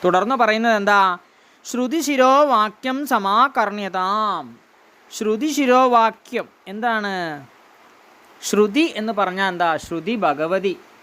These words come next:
ശ്രുതി എന്ന് പറഞ്ഞാൽ വേദം തന്നെയാണ്. വേദത്തിൻ്റെ ജ്ഞാനകാന്ഡമാണ് ഉപനിഷത്തുക്കൾ.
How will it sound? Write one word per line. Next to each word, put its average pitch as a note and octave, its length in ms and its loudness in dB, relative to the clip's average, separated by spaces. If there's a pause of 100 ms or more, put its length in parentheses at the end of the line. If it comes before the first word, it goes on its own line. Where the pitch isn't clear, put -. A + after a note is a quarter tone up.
(180)
ശ്രുതി F3 340 -4
എന്ന് A#3+ 280 0
പറഞ്ഞാൽ E3 460 0
വേദം D3+ 560 -2
തന്നെയാണ്. C#3+ 400 -4 (800)
വേദത്തിൻ്റെ A3 640 2 (880)
ജ്ഞാനകാന്ഡമാണ് G3+ 1300 0 (540)
ഉപനിഷത്തുക്കൾ. D3+ 800 -6